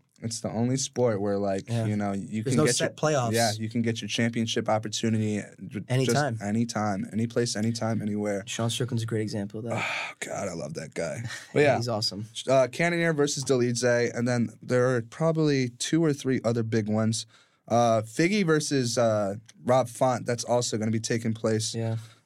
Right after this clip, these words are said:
Speaker 1: Um, uh, they didn't give a date. They didn't decide on what the venue or location that
Speaker 2: Well, I
Speaker 1: was
Speaker 2: think it
Speaker 1: gonna
Speaker 2: says, it says December second was when
Speaker 1: Oh,
Speaker 2: they're
Speaker 1: a new
Speaker 2: targeting.
Speaker 1: fight night,
Speaker 2: Yeah,
Speaker 1: yeah.
Speaker 2: that's the
Speaker 1: Wh-
Speaker 2: same as, uh, Cannonier and
Speaker 1: Yeah.
Speaker 2: Dolidze. So
Speaker 1: And I
Speaker 2: that'd
Speaker 1: don't
Speaker 2: be a good
Speaker 1: think,
Speaker 2: fight night.
Speaker 1: I don't think they've announced the, uh,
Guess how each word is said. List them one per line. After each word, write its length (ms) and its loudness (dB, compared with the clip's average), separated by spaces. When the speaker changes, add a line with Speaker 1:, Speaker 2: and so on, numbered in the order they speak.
Speaker 1:
Um, 480 0
uh, 120 -2
they 100 2
didn't 180 0
give 120 -2
a 60 0
date. 400 -2
They 120 -2
didn't 140 0
decide 460 -2
on 140 -6
what 200 -2
the 100 0
venue 440 2
or 220 0
location 800 -2
that 40 -6
Speaker 2:
Well, 120 4
I 20 -
Speaker 1:
was 80 2
Speaker 2:
think 100 2
it 40 2
Speaker 1:
gonna 120 2
Speaker 2:
says, 80 -2
it 100 -6
says 200 0
December 420 -2
second 480 -4
was 180 -2
when 140 4
Speaker 1:
Oh, 160 6
Speaker 2:
they're 80 4
Speaker 1:
a 20 4
new 140 2
Speaker 2:
targeting. 240 0
Speaker 1:
fight 200 2
night, 260 -8
Speaker 2:
Yeah, 240 2
Speaker 1:
yeah. 40 0
Speaker 2:
that's 240 -4
the 80 -2
Speaker 1:
Wh- 40 -2
Speaker 2:
same 360 0
as, 220 -2
uh, 320 0
Cannonier 440 0
and 80 -2
Speaker 1:
Yeah. 80 -2
Speaker 2:
Dolidze. 220 -2
So 80 -4
Speaker 1:
And 80 -2
I 40 2
Speaker 2:
that'd 140 2
Speaker 1:
don't 80 4
Speaker 2:
be 60 4
a 20 -2
good 80 -2
Speaker 1:
think, 80 -4
Speaker 2:
fight 180 -2
night. 140 -6
Speaker 1:
I 100 0
don't 160 0
think 160 -2
they've 160 0
announced 540 -4
the, 180 -2
uh, 280 -4